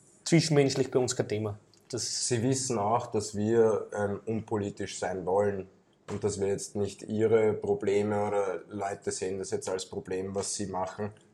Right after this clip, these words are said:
Speaker 2: dass das auf uns übertragen wird. Wir hatten auch schon Probleme mit Monsters bei unserem fünfzehnjährigen
Speaker 1: Ja, muss ich gleich
Speaker 2: Jubiläum.
Speaker 1: unterbrechen.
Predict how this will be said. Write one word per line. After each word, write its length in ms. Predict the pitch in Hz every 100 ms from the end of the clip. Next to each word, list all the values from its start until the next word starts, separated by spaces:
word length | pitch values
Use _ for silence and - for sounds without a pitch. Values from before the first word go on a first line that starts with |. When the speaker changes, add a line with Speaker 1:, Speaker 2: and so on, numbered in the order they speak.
| _ -
Speaker 2:
dass 160 | 92
das 160 | 98 98
auf 140 | 90
uns 180 | 110 113
übertragen 680 | 107 98 - 98 95 85 85
wird. 240 | 87 87 - _
Wir 160 | 82 90
hatten 280 | 98 - 101
auch 140 | 95
schon 380 | - 95 92 90 - -
Probleme 520 | 98 92 92 95 95
mit 360 | 92 92 -
Monsters 840 | 90 90 90 - 107 98 - - _ -
bei 420 | 92 92 85 - 92
unserem 500 | 92 85 90 90 90
fünfzehnjährigen 880 | 98 92 - 90 90 90 90 90
Speaker 1:
Ja, 140 | 123 117
muss 180 | 123 -
ich 40 |
gleich 140 | 131 123
Speaker 2:
Jubiläum. 180 | 127 123
Speaker 1:
unterbrechen. 360 | 120 117 131